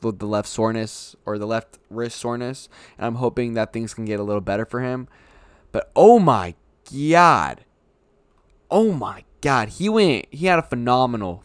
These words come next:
phenomenal weekend and phenomenal doubleheader game on Sunday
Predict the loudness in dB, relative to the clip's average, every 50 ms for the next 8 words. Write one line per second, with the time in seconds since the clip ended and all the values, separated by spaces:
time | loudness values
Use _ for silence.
0 | _ -12 -8 -4 0 2 2 2 2 0 -4 -6 -4 -4 -4 -6 -6 -8 -8 -8
1 | -8 -10 -12 -10 -10 -8 -2 0 2 2 2 2 0 0 0 0 0 0 0 -2
2 | -2 -2 -4 -4 -4 -4 -4 -2 -4 -6 -8 -10 -16 -20 -20 -10 -6 -4 -4 -4
3 | -4 -6 -10 -10 -8 -8 -8 -10 -10 -10 -12 -12 -12 -12 -12 -12 -4 2 4 4
4 | 4 4 2 2 2 2 -2 -4